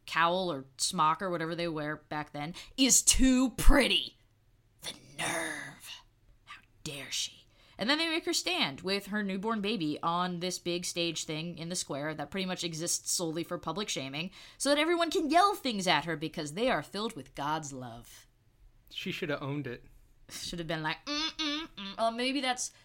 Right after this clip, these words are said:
Speaker 1: the, that making the A, like, really pretty and ornate was her owning it. At this point, at the back of the crowd, there's a hunched over dude just kinda, like, checking things out. And Hester recognizes him in, like, an "oh shit" kind of way.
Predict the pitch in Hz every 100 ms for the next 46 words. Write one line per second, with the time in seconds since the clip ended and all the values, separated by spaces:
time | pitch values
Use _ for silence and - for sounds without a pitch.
0 | _ _ - 170 208 208 190 208 226 220
1 | 196 185 180 185 180 170 160 - 160 175
2 | 170 160 151 147 _ _ 208 - - 208
3 | 190 180 165 165 160 170 156 151 147 156
4 | - 143 139 123 113 78 - - - -
5 | _ _ _ _ _ _ - 190 381 -
6 | 185 180 - 170 185 196 277 302 240 -
7 | 240 247 170 165 - - - 196 165 -
8 | 285 330 277 311 214 165 156 156 151 190
9 | - 208 208 190 175 - - 160 156 175
10 | 208 220 262 262 147 - - - 196 202
11 | 240 269 302 269 330 311 208 170 165 160
12 | 180 175 170 170 170 - 233 214 139 -
13 | - 233 - - 165 143 135 135 127 147